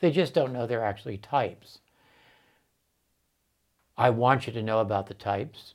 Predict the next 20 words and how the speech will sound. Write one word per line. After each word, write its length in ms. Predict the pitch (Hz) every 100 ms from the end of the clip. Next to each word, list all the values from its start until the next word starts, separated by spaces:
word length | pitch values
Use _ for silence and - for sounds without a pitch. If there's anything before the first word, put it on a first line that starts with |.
| _
and 120 | - 117
because 380 | 123 143 143
everybody 420 | 147 135 127 123 120
knows 300 | 120 117 113
about 400 | 107 131 175 -
them, 320 | 110 113 131 - _ _ -
but 100 | 131
I 160 | 165
just 320 | 156 139 127
identify 680 | 117 127 123 120 - 123 113
that 220 | 107 104
they're 180 | 110 101
genetic 560 | 101 107 135 160 113 -
types, 400 | 107 104 104 - _ - - _
I 140 | 165 190
like 240 | 165 131
to 100 | 131
say, 540 | - 135 113 107 107 104 _ _ _
knowing 380 | 147 170 185 165
types 480 | - 131 127 123